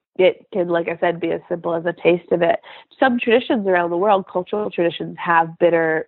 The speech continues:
foods built into the course of a meal so that the digestion is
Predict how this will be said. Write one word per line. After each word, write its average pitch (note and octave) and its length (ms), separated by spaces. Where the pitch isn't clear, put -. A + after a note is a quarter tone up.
foods E3 260
built D3+ 280
into F#3 680
the - 80
course F3+ 400
of F3+ 80
a E3 80
meal F3+ 480
so G#3 140
that F#3 120
the F#3+ 100
digestion F3+ 440
is E3+ 100